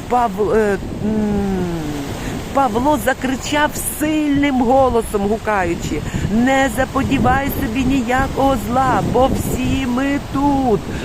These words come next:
Тобто він закричав сильно, сильно. Той попросив світла, вскочив з темряви, е, і, е, припав до Павла і до сили, і,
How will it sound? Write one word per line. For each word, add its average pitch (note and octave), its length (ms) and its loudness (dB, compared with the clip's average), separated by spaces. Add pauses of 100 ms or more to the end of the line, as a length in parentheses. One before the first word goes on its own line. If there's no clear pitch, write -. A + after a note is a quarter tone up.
(140)
Тобто E3+ 280 0
він A#3+ 200 0
закричав A3+ 520 0 (140)
сильно, G#3 300 0 (220)
сильно. G#3+ 480 0 (400)
Той C#4+ 360 2 (260)
попросив A#3+ 600 0 (120)
світла, A3+ 480 0
вскочив B3+ 680 -2
з - 120 -8
темряви, A#3 640 0 (540)
е, A3+ 200 6 (140)
і, B3 340 2
е, D#3+ 260 2
припав B3+ 520 0 (120)
до G3+ 100 4
Павла A3+ 540 0
і G#3 60 -2
до G3 140 0 (160)
сили, B3 360 0 (320)
і, A#3+ 100 2